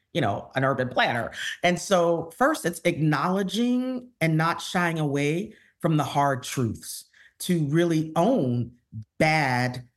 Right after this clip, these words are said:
um, policy, bad planning in the past, and to really say that we are going to do better. I honestly believe that we are doing better, that we have learned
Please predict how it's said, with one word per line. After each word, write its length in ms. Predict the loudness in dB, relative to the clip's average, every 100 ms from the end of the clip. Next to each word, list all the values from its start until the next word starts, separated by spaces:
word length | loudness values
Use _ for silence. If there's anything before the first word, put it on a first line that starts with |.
| _ _ 0
um, 360 | 2 2 -2 -6
policy, 720 | -2 0 0 -2 -4 -4 -4
bad 460 | 0 0 0 -2
planning 460 | -6 -4 0 0 0
in 100 | 0
the 60 | -2
past, 460 | -4 -2 -2 -6 -12 -20 -20 -10 -2
and 360 | 2 2 0 -2
to 460 | -2 0 0 -4 -4
really 420 | 0 2 2 2
say 180 | 0 0
that 180 | 2 2
we 160 | 2
are 80 | 2
going 220 | 2 0
to 60 | 0
do 100 | -2
better. 300 | 0 0 0
I 200 | 0 -2 -2
honestly 440 | 0 0 -2 -2
believe 560 | 0 0 0 0 -2 -6 -14 _ 0
that 160 | 0 4
we 120 | 4
are 200 | 4 2
doing 400 | 2 2 2 2
better, 340 | 0 0 -2
that 200 | -2 -2
we 100 | 0
have 200 | 0 0 0
learned 520 | 0 2 0 -2